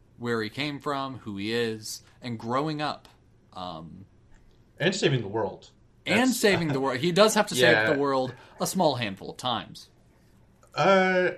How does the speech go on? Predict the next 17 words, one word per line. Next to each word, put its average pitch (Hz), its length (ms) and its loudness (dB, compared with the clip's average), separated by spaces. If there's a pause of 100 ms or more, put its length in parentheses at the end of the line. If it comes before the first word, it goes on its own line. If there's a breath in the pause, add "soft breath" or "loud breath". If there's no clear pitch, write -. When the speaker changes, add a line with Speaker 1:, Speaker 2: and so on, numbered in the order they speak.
Speaker 2:
it - 240 -6 (120)
might 339 180 -4
be 175 80 -2
a 135 60 2
little 123 180 0
bit 113 100 0
Speaker 1:
A - 40 -4
Speaker 2:
bigger 185 160 2
Speaker 1:
large 226 260 8
Speaker 2:
than 156 80 0
a 143 40 2
handful. 123 180 -2 (140)
Speaker 1:
handful - 20 -
of 110 80 -6
times. 90 340 -6
Speaker 2:
Yeah, 120 480 4
he, 143 640 -4